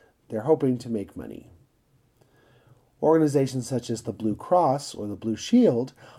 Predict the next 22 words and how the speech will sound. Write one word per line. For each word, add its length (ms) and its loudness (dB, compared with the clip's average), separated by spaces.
operate 480 4
on 140 0
a 80 -2
non-profit 960 0
basis, 640 -16
and 100 -8
so 140 -2
they're 180 4
also 280 2
called 460 -4
non-commercial 1300 -4
insurers. 840 -14
Now, 80 -2
this 200 4
is 120 -2
done 260 2
by 120 0
returning 600 -2
any 240 2
profits 560 -4
they 160 -10
make 460 -12